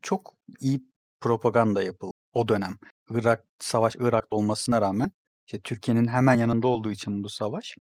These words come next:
ve müşteri oranı büyük ölçüde kesildi ve alelacele oteller her şey dâhil sisteme geçtiler o sene. Hepsi geçmedi ama,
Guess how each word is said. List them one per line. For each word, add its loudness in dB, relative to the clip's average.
ve 8
müşteri 2
oranı 4
büyük 0
ölçüde 0
kesildi -4
ve 8
alelacele 8
oteller 2
her 4
şey 0
dâhil 6
sisteme 0
geçtiler -4
o -6
sene. -10
Hepsi -4
geçmedi 2
ama, 4